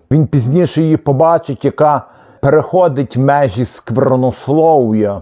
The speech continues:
Не було такого пов'язаного з матірщиною, із прокльонами, із сексуальними девіаціями, про що би не говорила слідча Нечаєва Андрієві.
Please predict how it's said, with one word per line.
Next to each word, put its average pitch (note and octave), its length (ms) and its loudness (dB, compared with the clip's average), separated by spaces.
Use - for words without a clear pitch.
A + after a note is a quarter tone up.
Не C3+ 100 2
було E3 340 2
такого C3+ 720 0
пов'язаного C3 720 2
з G#2 80 -2
матірщиною, C3 1080 -2
із A#2+ 240 -4
прокльонами, D3 840 -2
із B2 180 -8
сексуальними D#3+ 840 0
девіаціями, C3+ 960 0
про C#3+ 120 -2
що E3 180 0
би D3+ 120 0
не D3+ 80 0
говорила D3 560 2
слідча D3 580 -2
Нечаєва C#3 680 0
Андрієві. G#2+ 880 -2